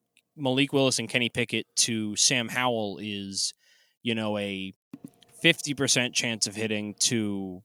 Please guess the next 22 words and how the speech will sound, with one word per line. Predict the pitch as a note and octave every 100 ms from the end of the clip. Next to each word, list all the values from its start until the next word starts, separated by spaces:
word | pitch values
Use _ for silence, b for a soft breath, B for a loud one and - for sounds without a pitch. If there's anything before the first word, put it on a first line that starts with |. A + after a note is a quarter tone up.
| _
you | - A#2+
know, | F#2
a | F2+
two | - D#3 B2+
percent | A#2+ - G2+ F#2
being | A2 G#2
in | G2
the | G2
second | - A2 G#2
round, | - A#2+ A2 G#2
like, | G2 - _ _ _ _ _ _ _ _
I | D3+
think | F#3+
that's | D3 -
massive | C#3+ A3+ - C#3
because | C3+ D3
I | E3
think | F3+ A#3+
there's | D3
also | C#3 F#3 D3
just, | A2 A#2 -
I, | -